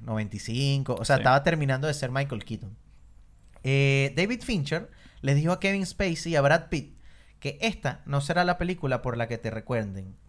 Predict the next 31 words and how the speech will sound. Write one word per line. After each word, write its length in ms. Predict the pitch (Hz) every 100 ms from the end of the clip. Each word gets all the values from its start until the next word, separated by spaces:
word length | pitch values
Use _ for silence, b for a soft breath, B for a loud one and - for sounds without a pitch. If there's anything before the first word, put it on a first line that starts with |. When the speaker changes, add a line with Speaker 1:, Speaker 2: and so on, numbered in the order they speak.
| - -
Speaker 1:
pero 380 | 196 175 190 - - - - -
puede 260 | 156 170
ser 220 | 170 196 196
una 160 | 190
película 340 | 185 185 190 180
por 120 | 151
la 80 | 131
que 80 | 117
puedes 240 | 135 165
estar 220 | 143 160
increíblemente 720 | 170 147 135 127 135 143 139
orgulloso. 560 | 151 117 107 107 - - - -
Y 120 | 123
así 200 | 123 -
los 120 | 147 156
convenció 440 | 170 151 139 139
a 40 |
Speaker 2:
A 40 | 147
Speaker 1:
ellos 200 | 175 185
Speaker 2:
ver, 80 | 160
Speaker 1:
de 120 | 143
que 120 | 139
votaran 560 | 120 120 120 127 127 139
Speaker 2:
si 80 | 135
te 140 | 120
Speaker 1:
y 20 |
lo 60 | 139
Speaker 2:
dicen 220 | 151 165
Speaker 1:
hicieran 180 | 143 143
Speaker 2:
eso, 140 | -
Speaker 1:
todo. 260 | 117 95 -